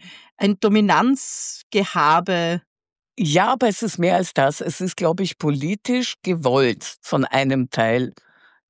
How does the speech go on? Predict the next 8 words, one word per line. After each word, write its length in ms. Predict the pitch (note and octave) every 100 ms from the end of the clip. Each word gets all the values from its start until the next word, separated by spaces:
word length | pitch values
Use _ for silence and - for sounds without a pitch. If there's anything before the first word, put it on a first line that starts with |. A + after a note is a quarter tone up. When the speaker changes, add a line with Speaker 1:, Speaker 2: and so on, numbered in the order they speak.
| -
Speaker 2:
der, 420 | C3 C3 C3+ C#3+
Speaker 1:
Ja. 220 | G#3 C#3+ C#3+
Speaker 2:
äh, 40 |
Menschen 720 | C#3 C#3 C3 C#3+ - C#3 D3 -
innerhalb 600 | F#3 G3 F3 D#3+ D#3+ -
dieser 440 | D#3 D3+ E3 D3+ -
Demokratie. 840 | - C#3 C#3 - C3 - A#2 - _ _ _ _
Speaker 1:
Das, 640 | G#3+ - - - - -